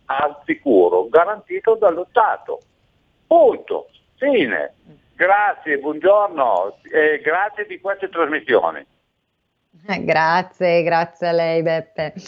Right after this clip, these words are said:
Speaker 2: Eccomi, Kenza, una, una bella riflessione anche questa, in chiusura. Prima abbiamo gli ultimi minuti, ma mi piacerebbe appunto sapere un tuo pensiero in merito prima, prima di salutarci.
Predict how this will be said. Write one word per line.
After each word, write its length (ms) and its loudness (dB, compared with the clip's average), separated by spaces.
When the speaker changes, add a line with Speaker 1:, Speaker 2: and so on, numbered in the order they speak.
Speaker 2:
Eccomi, 460 -2
Kenza, 400 -4
una, 280 -4
una 160 -2
bella 200 4
riflessione 600 -2
anche 200 -6
questa, 400 -4
in 100 -2
chiusura. 640 2
Prima 520 -6
abbiamo 360 -4
gli 100 0
ultimi 380 0
minuti, 500 0
ma 180 0
mi 120 -6
piacerebbe 720 0
appunto 480 -8
sapere 600 -2
un 160 -6
tuo 140 -4
pensiero 400 -4
in 80 -4
merito 440 0
prima, 640 -4
prima 240 -4
di 80 2
salutarci. 960 -4